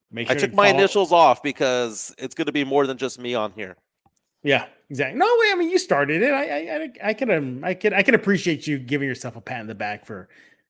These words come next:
Speaker 1: you know, putting yourself out there like that. But it's
Speaker 2: I'm
Speaker 1: a
Speaker 2: not
Speaker 1: fun
Speaker 2: Elon
Speaker 1: show.
Speaker 2: Musk. I'm not Elon
Speaker 1: It's a
Speaker 2: Musk.
Speaker 1: fun, or just change it to X. How's that?
Speaker 2: Well,
Speaker 1: The
Speaker 2: that's
Speaker 1: X,
Speaker 2: what I was,
Speaker 1: like,
Speaker 2: I'm,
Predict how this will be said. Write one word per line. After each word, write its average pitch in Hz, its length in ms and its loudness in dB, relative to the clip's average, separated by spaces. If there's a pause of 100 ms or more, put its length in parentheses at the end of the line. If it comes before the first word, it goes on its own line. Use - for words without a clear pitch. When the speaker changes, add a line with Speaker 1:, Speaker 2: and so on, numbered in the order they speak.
(220)
Speaker 1:
you 156 140 -2
know, 104 360 -6 (340)
putting 156 200 0
yourself 127 340 -6
out 104 180 -8
there 107 140 -12
like 98 200 -14
that. 98 240 -10
But 131 200 -6 (260)
it's 151 100 2
Speaker 2:
I'm 269 80 4
Speaker 1:
a 330 40 0
Speaker 2:
not 294 160 10
Speaker 1:
fun 185 180 8
Speaker 2:
Elon 123 240 2
Speaker 1:
show. 156 120 2
Speaker 2:
Musk. 113 500 0
I'm 226 160 -4
not 202 220 -4
Elon 131 120 -4
Speaker 1:
It's - 140 2
a 147 60 2
Speaker 2:
Musk. 123 200 0
Speaker 1:
fun, 196 280 4 (220)
or 175 80 0
just 294 160 6
change 311 180 8
it - 60 6
to 175 160 6
X. 160 320 4
How's 196 220 2
that? 165 200 6
Speaker 2:
Well, 233 200 10
Speaker 1:
The 214 80 4
Speaker 2:
that's 254 100 4
Speaker 1:
X, - 60 -4
Speaker 2:
what 277 80 4
I - 20 8
was, 220 120 2
Speaker 1:
like, 233 120 2
Speaker 2:
I'm, 185 160 8